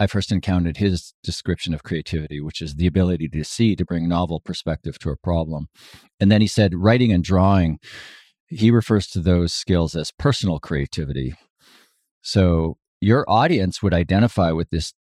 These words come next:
definition of creativity because most entrepreneurs are creative. That, like, you have this,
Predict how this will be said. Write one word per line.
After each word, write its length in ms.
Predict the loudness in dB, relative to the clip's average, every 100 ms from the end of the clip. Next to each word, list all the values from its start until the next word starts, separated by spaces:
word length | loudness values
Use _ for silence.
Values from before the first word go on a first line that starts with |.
| _ _
definition 560 | -2 0 0 0 -2
of 140 | -8 -4
creativity 640 | -2 -2 -2 -2 -2 -4
because 400 | -4 -4 -4 -4
most 420 | 0 2 2 -2 -4
entrepreneurs 1200 | 0 0 0 -8 -6 0 0 0 -4 -14 -12 -12 -16 _ _ _ _ _
are 420 | 2 2 0 -2 -8
creative. 800 | -6 0 0 -2 -8 -20 -20 -10
That, 180 | -8 -8 _
like, 320 | -10 -8 -4 -2
you 100 | 2
have 240 | 2 2
this, 300 | 0 0